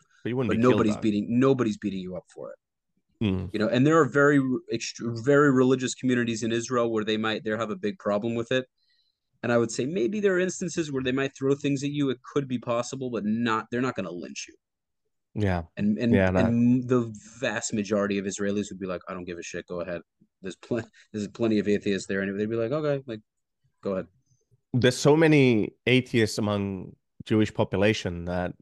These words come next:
Speaker 1: uh, you know, we now u-, we don't use the word Jew as a religious identity. We just use it as an ethnic identity.
Speaker 2: Correct.
Speaker 1: Uh, because there's so many atheist Jews. Um,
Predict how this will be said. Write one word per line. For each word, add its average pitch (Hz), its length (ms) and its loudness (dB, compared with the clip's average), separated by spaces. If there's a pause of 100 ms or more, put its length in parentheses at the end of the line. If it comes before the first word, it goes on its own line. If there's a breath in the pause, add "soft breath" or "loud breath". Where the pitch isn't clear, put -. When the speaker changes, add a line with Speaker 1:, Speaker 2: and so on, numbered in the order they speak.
(140)
Speaker 1:
uh, 92 380 -2
you 95 120 2
know, 98 80 4
we 107 160 6
now 107 260 4
u-, 98 300 2
we 98 320 0
don't 117 220 4
use 104 720 0 (400)
the 98 80 -2
word 98 360 0
Jew 98 600 -2
as 92 280 -4
a 87 280 -4
religious 101 840 -2
identity. 90 560 -6
We 90 140 -4
just 92 160 -4
use 92 200 0
it 90 60 0
as 90 160 -2
an 90 80 0
ethnic 95 340 -2
identity. 90 600 -6 (260 loud breath)
Speaker 2:
Correct. 90 320 -6
Speaker 1:
Uh, 90 140 4
because 90 260 2
there's 92 140 2
so 104 340 4
many 92 540 0
atheist 92 480 0
Jews. 95 360 -4 (420 loud breath)
Um, 95 480 2